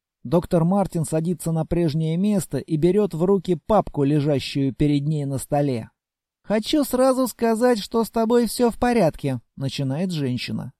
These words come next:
«Ты полностью здорова. Ты чуть не умерла, поэтому мы не нашли другого выхода, кроме как дать тебе новую сыворотку регенерации.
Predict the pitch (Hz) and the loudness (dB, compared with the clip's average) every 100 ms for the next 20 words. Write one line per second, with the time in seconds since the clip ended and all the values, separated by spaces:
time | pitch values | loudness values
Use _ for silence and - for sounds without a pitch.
0 | _ - 233 254 240 240 226 226 226 196 | _ -4 2 6 6 4 0 -2 -2 2
1 | 233 220 131 110 - _ _ _ - 254 | 4 4 2 0 -8 _ _ _ -4 -2
2 | 277 254 254 262 254 254 254 262 196 - | 0 -2 0 2 2 2 4 4 2 2
3 | 185 220 220 208 208 220 214 214 214 - | 0 0 0 2 2 2 2 2 0 0
4 | 208 143 170 175 185 180 202 262 233 165 | -2 0 0 2 4 4 2 0 0 0
5 | 127 98 - - 233 262 247 - 233 214 | 0 -4 -8 0 4 4 4 2 0 2
6 | 247 220 - 220 226 233 233 233 226 - | 2 0 0 2 4 4 4 4 2 0
7 | 240 220 214 208 226 220 196 220 226 214 | 0 2 2 0 0 0 2 4 4 4
8 | 160 - 143 135 127 | 2 0 -4 -4 -4